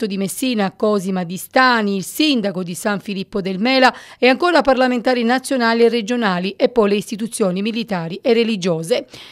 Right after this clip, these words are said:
Scoperta la lapide intitolata al vice brigadiere La Spada, alla presenza di un familiare del militare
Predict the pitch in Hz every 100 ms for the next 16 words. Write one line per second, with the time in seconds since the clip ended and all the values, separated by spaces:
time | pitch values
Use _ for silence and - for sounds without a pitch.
0 | - - 302 285 269 254 240 226 226 214
1 | 220 208 208 208 220 254 220 208 180 196
2 | 220 185 185 202 190 202 196 190 - 247
3 | 233 226 247 262 269 302 247 226 214 196
4 | 240 233 226 214 208 196 196 190 185 226
5 | 233 247